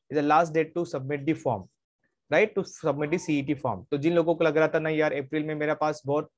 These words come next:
मई में मेरे पास बहुत कम टाइम है", तो एक महीने का एक्सटेंशन आपको मिल गया है। तो your target जेबीएमएस,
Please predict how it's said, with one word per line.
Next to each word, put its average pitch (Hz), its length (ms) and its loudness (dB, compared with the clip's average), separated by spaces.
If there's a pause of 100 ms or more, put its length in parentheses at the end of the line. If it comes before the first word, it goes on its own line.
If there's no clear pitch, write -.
(120)
मई 143 140 -4
में 151 120 -4
मेरे 147 160 0
पास 147 240 -2
बहुत 151 280 0
कम 160 200 0
टाइम 156 220 0
है", 190 100 -6
तो - 540 -8
एक 156 120 2
महीने 156 200 0
का 156 120 2
एक्सटेंशन 151 420 -4
आपको 147 200 -2
मिल 143 160 -2
गया 147 200 2
है। 165 180 -2 (400)
तो 147 80 0
your 156 180 6 (140)
target 143 340 2
जेबीएमएस, 139 800 -2